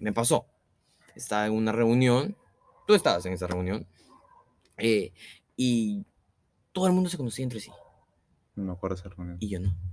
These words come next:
Speaker 2: Ti-, tira una fecha más o menos.
Speaker 1: El, el cumpleaños de Dani.
Speaker 2: Ah, ah, ya.
Speaker 1: O sea, por ahí te conocí a ti,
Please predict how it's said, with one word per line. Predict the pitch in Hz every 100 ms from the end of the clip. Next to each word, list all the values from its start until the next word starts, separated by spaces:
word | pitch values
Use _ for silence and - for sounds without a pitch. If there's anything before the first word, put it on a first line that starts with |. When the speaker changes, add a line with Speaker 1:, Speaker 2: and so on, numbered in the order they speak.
| - _ _ _
Speaker 2:
Ti-, | - 104
tira | 113 110
una | 101
fecha | 107 98
más | 98
o | 101
menos. | 101 98 95 - _ _ -
Speaker 1:
El, | 120 117 117 117 113 110 117 _ 151 - _ _ _ - -
el |
cumpleaños | 127 147 160
de | 123
Dani. | 92 85 - _ _ _ _ _ _ _ _ _ -
Speaker 2:
Ah, | 147 156 147 101 90 - _ _ _ _ -
ah, | 127 120
ya. | 110 92 -
Speaker 1:
O | -
sea, | 107 69 - _ _
por | - 139
ahí | 131 139
te | 139
conocí | 135 113 -
a | -
ti, | 147 120